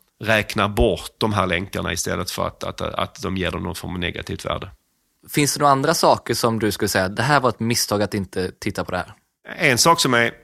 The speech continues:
Speaker 1: väldigt viktig som vi inser nu i efterhand, det är här att ha stenkoll på vad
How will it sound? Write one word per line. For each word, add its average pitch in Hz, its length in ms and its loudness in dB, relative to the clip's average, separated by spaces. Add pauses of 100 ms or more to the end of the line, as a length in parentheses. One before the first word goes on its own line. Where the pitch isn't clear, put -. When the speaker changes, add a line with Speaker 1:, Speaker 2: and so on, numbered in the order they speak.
(280)
Speaker 1:
väldigt 117 340 4
viktig 110 360 0
som 101 140 -2
vi 107 80 0
inser 104 260 0
nu 98 340 0
i 101 140 0
efterhand, 98 340 -2
det 113 120 4
är - 20 4
här 104 360 4
att 101 120 0
ha 104 100 -2
stenkoll 113 1040 2 (320)
på 98 360 0 (340)
vad 98 600 0